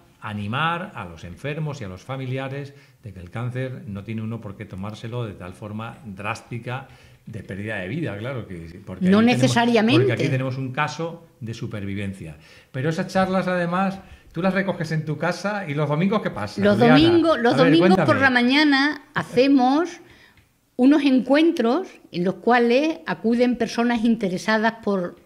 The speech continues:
Speaker 2: este tipo de alimentación que se llama alimentación alcalina,
Speaker 1: Ajá.
Speaker 2: que lleva un ochenta por ciento de vegetales, y entonces yo enseño a cocinar vegetales,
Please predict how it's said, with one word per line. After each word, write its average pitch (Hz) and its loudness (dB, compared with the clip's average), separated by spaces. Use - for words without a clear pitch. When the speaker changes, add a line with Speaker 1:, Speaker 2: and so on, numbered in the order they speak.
Speaker 2:
este 208 -2
tipo 208 -2
de 190 0
alimentación 175 0
que 214 -6
se 170 -8
llama 190 0
alimentación 175 -2
alcalina, 208 0
Speaker 1:
Ajá. 107 -16
Speaker 2:
que 170 0
lleva 208 2
un 220 2
ochenta 226 0
por 180 -6
ciento 202 0
de 165 -2
vegetales, 202 0
y 180 2
entonces 233 2
yo 247 0
enseño 269 4
a - -10
cocinar 214 0
vegetales, 147 -6